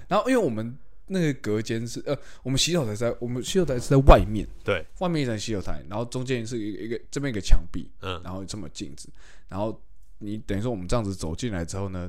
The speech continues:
Speaker 1: 这一块才是厕所。
Speaker 2: 嗯。
Speaker 1: 对，那这边小便斗，
Speaker 2: 对。
Speaker 1: 那边是一间一间男生厕所。
Speaker 2: 嘿。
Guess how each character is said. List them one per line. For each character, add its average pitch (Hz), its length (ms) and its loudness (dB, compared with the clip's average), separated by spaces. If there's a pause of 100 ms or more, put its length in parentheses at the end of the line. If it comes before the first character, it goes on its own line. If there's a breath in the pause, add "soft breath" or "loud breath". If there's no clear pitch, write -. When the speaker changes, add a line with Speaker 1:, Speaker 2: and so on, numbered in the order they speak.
(120)
Speaker 1:
这 - 160 6
一 143 100 4
块 - 220 -4
才 - 160 2
是 202 180 -6
厕 - 260 -6
所。 - 280 -12
Speaker 2:
嗯。 92 240 -6 (240)
Speaker 1:
对， 87 180 -8 (140)
那 151 120 -2 (220)
这 131 100 -2
边 127 80 -2
小 98 120 -6
便 98 180 -6
斗， - 120 -8 (200)
Speaker 2:
对。 190 140 2
Speaker 1:
那 131 60 0
边 123 120 0
是 110 440 -2 (140)
一 127 80 -8
间 110 160 -4
一 - 20 -4
间 110 140 -6
男 82 140 -8
生 90 140 -10
厕 95 120 -10
所。 82 160 -12
Speaker 2:
嘿。 82 240 -6